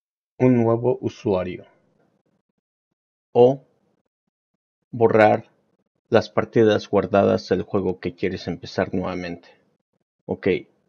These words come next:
entonces vamos a empezar por asegurarnos de que el juego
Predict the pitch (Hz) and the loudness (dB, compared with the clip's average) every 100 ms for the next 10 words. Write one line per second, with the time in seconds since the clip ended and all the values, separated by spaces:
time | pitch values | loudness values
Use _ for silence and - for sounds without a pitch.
0 | _ - 104 104 123 - 151 - - _ | _ -6 -4 -4 -4 -4 -6 -6 -20 _
1 | _ _ _ _ 127 127 117 - 135 139 | _ _ _ _ 2 2 2 -2 -4 -4
2 | 120 - 107 98 101 _ _ _ _ _ | -6 -2 0 0 -4 _ _ _ _ _
3 | _ _ - 117 123 - 107 - 156 143 | _ _ 2 4 4 0 -6 -2 0 2
4 | 120 107 110 113 117 - - _ _ _ | 4 4 2 -2 -2 -6 -20 _ _ _
5 | _ _ _ _ _ _ _ _ _ _ | _ _ _ _ _ _ _ _ _ _
6 | - 110 110 - 104 - 113 127 139 139 | -4 -2 0 0 -2 0 0 0 0 -6